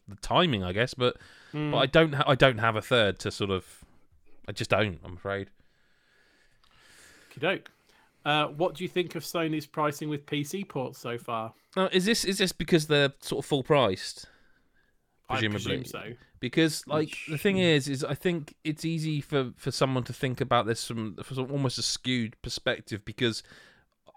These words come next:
Speaker 1: like, Sackboy's just come out, "Hey, but that game's already out on P S five." Yeah, but it's not been out on P C, so they're not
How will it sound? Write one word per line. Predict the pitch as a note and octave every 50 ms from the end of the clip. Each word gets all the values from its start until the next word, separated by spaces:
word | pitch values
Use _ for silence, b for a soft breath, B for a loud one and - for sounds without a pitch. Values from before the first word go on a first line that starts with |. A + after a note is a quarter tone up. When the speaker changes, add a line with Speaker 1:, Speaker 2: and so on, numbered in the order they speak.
| _ _ _
Speaker 1:
like, | A2+ A#2 A#2
Sackboy's | - - B2+ B2+ - - A2 G2+ F#2+ -
just | - G2 -
come | - G#2+ F#2+ F#2
out, | F2 G3+
"Hey, | G#3+ F3+
but | - F2
that | F2+ - -
game's | F#2 F#2 F2+ F2 G#2
already | G2 G2+ A2 C3+
out | D3 B2
on | A#2+
P | B2+ A#2
S | -
five." | - - G#2 G#2
Yeah, | B2+ B2+
but | B2
it's | A#2+ - -
not | C#3+ E3 F#3 -
been | - E3 D3+
out | D3 C3+
on | B2 A2+
P | - A#2+ G#2+
C, | G2+ - C#3+ C3 A2+
so | G2 - A#2
they're | B2 B2+
not | D#3+ F#3+